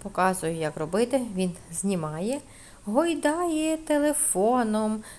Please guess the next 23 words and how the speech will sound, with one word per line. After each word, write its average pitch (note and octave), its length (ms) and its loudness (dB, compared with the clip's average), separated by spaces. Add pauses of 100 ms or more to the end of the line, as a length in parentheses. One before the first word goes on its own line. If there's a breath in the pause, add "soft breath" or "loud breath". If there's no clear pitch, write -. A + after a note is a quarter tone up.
(200 loud breath)
затулив E4 600 0
пальцем. B3+ 720 4 (320)
Ну, A#3 260 -2
вибачте, F3+ 580 2
так, - 360 -2 (180)
не A3 260 0
зда-, D#3+ 280 -4
не G3 140 0
вдалося F3 520 -2
йому D4 180 -6
дуже C#4+ 320 -4
відео, C#4+ 400 -2 (640 loud breath)
але B3 300 0
тим A#3 240 -4
не G3 100 -2
менш, C3 420 -6 (400)
роблю G#3+ 380 0
це G#3 220 0
я. - 180 -6 (1080 loud breath)
Видно, E3 240 0
що D#3+ 200 -6
знімав D3+ 420 -2
він. A#3 240 -2